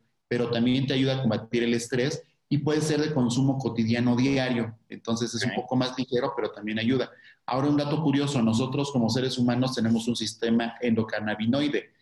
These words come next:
Speaker 1: Nosotros producimos cannabinoides en nuestro cuerpo, pero en
Speaker 2: Wow.
Speaker 1: ca-, en cantidades mínimas, ultra mínimas. Por eso, cuando tú consumes de manera constante este tipo de productos,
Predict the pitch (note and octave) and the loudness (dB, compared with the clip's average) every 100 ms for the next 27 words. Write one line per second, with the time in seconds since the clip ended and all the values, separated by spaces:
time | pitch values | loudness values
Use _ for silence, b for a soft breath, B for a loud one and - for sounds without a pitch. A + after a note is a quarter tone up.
0 | b _ - A#2 A2+ D#3+ E3 F#3+ C3 A#2+ | b _ -2 0 0 0 0 -2 0 0
1 | B2 C3+ C3 A2+ G#2+ G2+ G#2 A2 A2+ A2 | 2 2 2 0 2 2 2 2 0 0
2 | G#2 - G#2+ C#3 C#3+ - _ B B - | -2 -2 -4 -2 -4 -6 _ B B -2
3 | C3 C3 C3 C3 C3 C3 C#3 B2+ B2+ A#2+ | 2 2 2 0 2 2 2 2 0 0
4 | C#3+ E3 D3 F#3+ A#3+ G#3+ A#2 - - _ | 0 2 4 4 4 2 0 -4 -8 _
5 | _ G#3+ B3+ A#3 G3+ A3 G3 - - B | _ 0 2 0 2 2 2 2 -2 B
6 | B B _ C3 C#3+ D#3+ D#3+ B2 A#2+ C#3 | B B _ 0 2 2 2 2 0 0
7 | D#3 D3 D3+ D3 B2+ A2+ A#2 B2 B2+ A2 | 0 2 2 2 2 2 2 2 -2 -2
8 | A#2+ A#2 A#2+ - - A#2+ A#2 C#3 D3+ D3 | -2 -2 -6 -12 -6 -2 0 0 0 -2
9 | - D3 - | -2 -4 -4